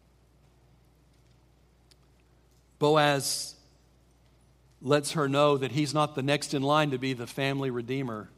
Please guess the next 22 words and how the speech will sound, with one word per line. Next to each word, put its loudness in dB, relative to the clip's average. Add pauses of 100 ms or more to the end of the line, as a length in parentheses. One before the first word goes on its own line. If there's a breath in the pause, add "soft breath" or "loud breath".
(320)
There's -4
another 0
guy 0
that -6
has -6
that -4
privilege. -6 (920 loud breath)
Bible 6
says -2
in -2
chapter 0
four, 2
verse 0
one, 0
Boaz 4
went 0
to -8
the -6
gate 2
of -4
the -4
town 2